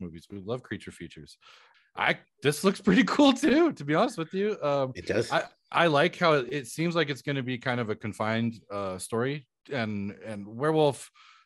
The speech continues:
Speaker 1: uh, you know, werewolf tales are, you know, locked in a cabin and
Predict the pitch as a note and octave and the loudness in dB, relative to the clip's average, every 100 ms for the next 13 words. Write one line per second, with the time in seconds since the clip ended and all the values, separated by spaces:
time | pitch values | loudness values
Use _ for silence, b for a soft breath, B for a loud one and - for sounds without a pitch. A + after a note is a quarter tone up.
0 | _ A#2+ A2 A2 A2 B2+ E3 D#3 - C#3 | _ -8 -4 -4 0 2 2 2 0 0
1 | C3 A#2 A#2 G#2+ A2+ G2+ G2 F#2 F2 _ | 0 -2 -4 -4 -6 -6 -6 -10 -16 _
2 | G2 A2+ B2+ C3+ B2+ A#2+ B2+ A#2 A#2 A2+ | -14 -4 -2 -2 -2 0 0 2 0 0
3 | A2+ G#2 | -2 -4